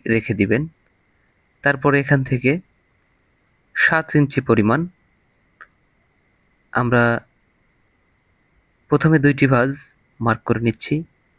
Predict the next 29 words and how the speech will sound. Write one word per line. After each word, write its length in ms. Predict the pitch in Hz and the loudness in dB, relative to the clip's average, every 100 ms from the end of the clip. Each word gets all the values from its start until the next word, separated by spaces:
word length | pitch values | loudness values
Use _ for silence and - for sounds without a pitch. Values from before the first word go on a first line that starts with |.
| _ _ _ _ _ _ _ _ _ - | _ _ _ _ _ _ _ _ _ -4
এটা 140 | 147 151 | 0 2
নিচের 280 | 151 160 131 | 2 0 2
ঝালুকের 440 | 135 135 127 110 | 2 2 0 -2
জন্য 240 | 113 104 104 | 0 0 2
আমরা 260 | 101 104 110 107 - | 2 0 0 -2 -2
এই 160 | 107 | 0
সাত 260 | 101 123 117 | 0 -2 -2
ইঞ্চি 280 | 120 110 - | -2 -2 -4
চওড়া 360 | 117 107 104 104 - _ | -4 -2 0 -2 -4 _
কাটিং 260 | - 117 123 | -4 -2 0
করে 180 | 123 120 | 0 0
নিচ্ছি। 300 | 120 120 - 135 | 0 -4 -4 -4
এক 160 | 123 120 | -4 -6
ইঞ্চি 200 | 135 131 | -8 -8
সেলাই 280 | - 123 110 | -6 -2 0
মার্জিন 260 | 104 101 107 | -2 -2 -2
যাবে, 260 | 110 110 135 - _ _ _ _ _ _ _ | 0 0 -2 -6 _ _ _ _ _ _ _
আর 180 | 139 139 135 - | -2 -2 -4 -10
ছয় 200 | - 151 | -2 0
ইঞ্চি 180 | 143 131 | 0 -2
আমাদের 280 | 117 104 104 | -2 -2 -2
টিকবে। 380 | - 104 104 - - _ _ _ _ _ _ _ _ _ _ _ _ _ _ _ _ _ - | -2 -2 -4 -10 -10 _ _ _ _ _ _ _ _ _ _ _ _ _ _ _ _ _ -4
তো 20 | 156 | -2
আমরা 180 | 160 | 0
সেমভাবে 500 | 156 165 160 156 135 165 _ _ _ _ _ _ _ _ | 0 0 2 2 2 -2 _ _ _ _ _ _ _ _
আরও 140 | 139 147 | -4 -4
একটি 180 | 147 139 | -2 0
ভাঁজ 200 | 127 123 120 | 2 0 0
নিচ্ছি, 360 | 113 - - | 0 -2 -6